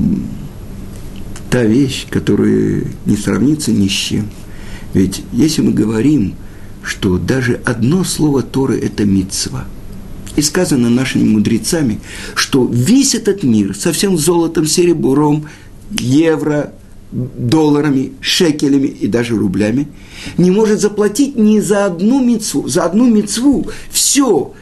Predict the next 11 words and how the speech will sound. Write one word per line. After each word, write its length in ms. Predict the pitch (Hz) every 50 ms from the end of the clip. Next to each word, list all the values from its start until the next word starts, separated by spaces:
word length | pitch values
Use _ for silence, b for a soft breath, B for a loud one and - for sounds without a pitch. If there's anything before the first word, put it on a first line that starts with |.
| B B
серебро, 600 | - - - 214 196 190 175 156 147 147 139 135
золото, 420 | 131 139 202 185 147 123 113 143 139
всё 240 | - - - 226 196
богатство 640 | 151 175 170 156 147 202 180 - - - 175 170
мира 320 | 190 233 247 240 208 - B B B B B B - -
невозможно 680 | 151 151 151 139 147 147 170 202 214 214 220 196 - -
отплатить. 500 | - - - - 151 151 147 151 - - - -
Почему? 400 | - 214 - - - 92 98 95 - B B B B B B B B B
Потому 160 | B 131 120
что 160 | - - 131
мицва, 840 | 127 135 147 147 143 - - - 151 151 185 214 214 180 139 - 123